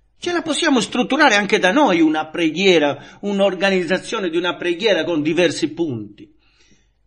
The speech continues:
E fare la nostra preghiera, che ci accompagnerà tutta la vita, si andrà sempre migliorando naturalmente.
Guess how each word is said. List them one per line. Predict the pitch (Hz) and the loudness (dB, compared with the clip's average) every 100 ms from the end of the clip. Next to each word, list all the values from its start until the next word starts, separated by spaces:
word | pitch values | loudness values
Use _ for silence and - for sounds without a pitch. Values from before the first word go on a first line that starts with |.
| _ - | _ -10
E | 185 | -10
fare | - 190 247 302 | -6 -2 0 -2
la | 277 120 | -4 -8
nostra | 120 151 - 208 | -10 -12 -12 -14
preghiera, | - 156 160 160 - - - | -12 -12 -8 -8 -8 -16 -10
che | 190 | -8
ci | - - | -4 -4
accompagnerà | 180 202 185 180 185 185 285 330 | -2 -4 -4 -4 -2 -2 -2 -4
tutta | 262 247 240 | -8 -4 -2
la | 233 | 2
vita, | 302 330 165 | 6 6 4
si | 143 180 | -6 -4
andrà | 175 185 175 | -2 -4 -4
sempre | 208 277 285 175 | -2 -2 0 -2
migliorando | 147 151 131 185 202 143 | -2 -2 0 2 2 0
naturalmente. | 131 127 120 117 113 85 - _ _ | -4 -6 -8 -6 -8 -12 -20 _ _